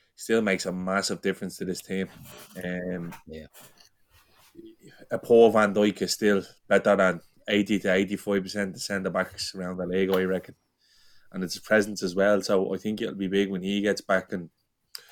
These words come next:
Speaker 1: I don't know, clubs seem to be sending messages. I know Trent was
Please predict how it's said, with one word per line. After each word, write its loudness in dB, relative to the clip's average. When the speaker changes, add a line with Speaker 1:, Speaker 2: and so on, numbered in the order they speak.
Speaker 1:
I 8
don't 4
know, 4
clubs 4
seem 0
to 0
be 0
sending 0
messages. 0
I 2
know 0
Trent -4
was -8